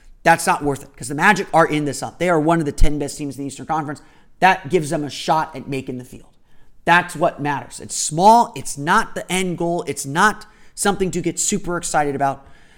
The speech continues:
But that's the season that's in front of the Orlando Magic right now. And right now the goal is to get the most out of this team, to maximize this team. And the Magic, you know, honestly, control their own destiny. They can do it.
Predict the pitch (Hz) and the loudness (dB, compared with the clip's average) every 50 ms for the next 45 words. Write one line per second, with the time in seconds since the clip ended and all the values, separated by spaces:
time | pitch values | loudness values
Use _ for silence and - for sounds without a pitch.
0 | - - - - - - 190 190 190 - - 185 160 - 185 170 147 160 151 147 | -20 -10 -10 -10 0 4 6 6 6 4 0 -2 -4 -4 -6 -6 -6 -6 -6 -6
1 | 143 - 151 139 131 - 147 139 123 131 131 127 127 127 127 123 120 - 120 117 | -6 -6 -10 -10 -8 -6 -6 -6 -6 -8 -8 -8 -8 -8 -10 -10 -12 -12 -14 -14
2 | - - - 117 - - 120 110 110 - - - - - - 135 135 135 156 185 | -14 -14 -14 -14 -14 -14 -14 -16 -16 -18 -20 -20 -20 -14 -10 -8 -4 0 0 0
3 | 185 170 180 175 170 160 165 - 160 156 151 156 117 143 135 - - 143 120 - | 0 2 0 0 0 -2 -2 -2 0 0 0 0 -2 -4 -6 -6 -8 -10 -6 -4
4 | 156 156 - - 156 147 143 143 143 147 143 - - - - 139 139 139 139 120 | -4 -4 -4 -6 -6 -6 -4 -2 -2 -2 -4 -4 -8 -4 -4 -2 -2 -4 -6 -8
5 | 117 135 139 - - - - 135 127 - - _ _ _ _ - _ _ _ _ | -8 -8 -8 -8 -10 -12 -12 -12 -12 -14 -16 _ _ _ _ -20 _ _ _ _
6 | _ - 165 147 143 147 156 151 170 - - 190 180 170 165 156 147 147 143 117 | _ -8 -8 -6 -4 -2 -2 -2 -2 -2 -4 -4 -2 -2 -2 -2 -4 -6 -6 -6
7 | 131 147 - - - - 139 123 117 - - _ _ _ _ _ _ _ _ _ | -6 -6 -6 -6 -6 -6 -6 -6 -6 -8 -14 _ _ _ _ _ _ _ _ _
8 | _ _ _ _ _ _ _ _ _ _ _ _ _ _ _ _ _ _ - - | _ _ _ _ _ _ _ _ _ _ _ _ _ _ _ _ _ _ -10 -8
9 | 165 160 170 175 196 190 220 220 - - _ _ _ _ _ _ _ _ - - | -4 0 2 2 2 2 -2 -6 -8 -12 _ _ _ _ _ _ _ _ -14 -12
10 | 208 185 202 233 - _ _ - _ _ _ _ _ _ _ _ _ _ _ _ | -10 -10 -10 -12 -16 _ _ -20 _ _ _ _ _ _ _ _ _ _ _ _
11 | 139 156 175 190 - - 240 349 339 - - _ - - 160 147 - - 160 156 | -6 -4 -4 -4 -6 -8 -10 -10 -12 -16 -20 _ -14 -12 -12 -12 -8 -4 -4 -4
12 | 160 170 170 175 175 160 165 175 170 - - - - - - - - _ _ _ | -2 -2 -4 -4 -4 -4 -4 -6 -6 -8 -12 -14 -18 -20 -20 -20 -20 _ _ _
13 | _ _ _ - - _ _ - - _ _ _ 151 160 151 - - - 165 180 | _ _ _ -20 -20 _ _ -20 -20 _ _ _ -4 -4 4 8 8 10 10 8
14 | 190 170 165 160 147 147 - | 4 0 0 0 0 -2 -4